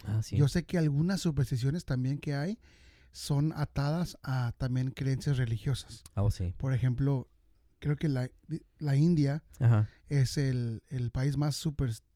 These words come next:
Speaker 2: ¿cómo se dice?
Speaker 1: Supersticioso.
Speaker 2: De, ajá.
Speaker 1: Sí,
Speaker 2: Pero
Speaker 1: está en el
Speaker 2: yo
Speaker 1: top
Speaker 2: también,
Speaker 1: fifteen.
Speaker 2: también sé de que ellos consideran la vaca como,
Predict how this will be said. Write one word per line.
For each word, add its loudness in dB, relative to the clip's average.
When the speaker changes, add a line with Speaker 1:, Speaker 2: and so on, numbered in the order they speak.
Speaker 2:
¿cómo -18
se -2
dice? 2
Speaker 1:
Supersticioso. 0
Speaker 2:
De, -8
ajá. -2
Speaker 1:
Sí, 2
Speaker 2:
Pero 4
Speaker 1:
está -4
en -2
el -6
Speaker 2:
yo 4
Speaker 1:
top -2
Speaker 2:
también, 2
Speaker 1:
fifteen. -2
Speaker 2:
también 2
sé -2
de -4
que -2
ellos 2
consideran -4
la -2
vaca -6
como, -6